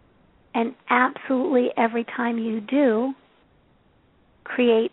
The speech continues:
a choice point like that, you also create a possibility and potential within the collective choice point. A new way of seeing self, a new way of seeing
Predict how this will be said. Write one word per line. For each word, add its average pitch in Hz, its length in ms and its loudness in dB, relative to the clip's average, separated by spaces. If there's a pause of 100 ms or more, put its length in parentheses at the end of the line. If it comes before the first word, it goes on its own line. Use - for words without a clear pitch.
(140)
a 247 80 -2 (240)
choice 269 220 0 (160)
point 226 280 -6
like 214 240 -6
that, 220 300 0 (460)
you 254 200 -2
also 247 400 2
create 262 360 0
a 247 40 -4
possibility 233 960 -2 (220)
and 214 240 0
potential 226 800 -4 (100)
within 226 260 0
the 226 100 -2 (140)
collective 226 460 0 (180)
choice 226 180 -2 (140)
point. 226 340 -6 (1160)
A 247 80 0
new 220 240 4
way 220 220 4
of 214 80 0 (160)
seeing 226 240 -4 (120)
self, 262 280 2 (840)
a 220 60 -6
new 226 220 -2
way 220 180 2
of 214 80 -4 (160)
seeing 220 420 -6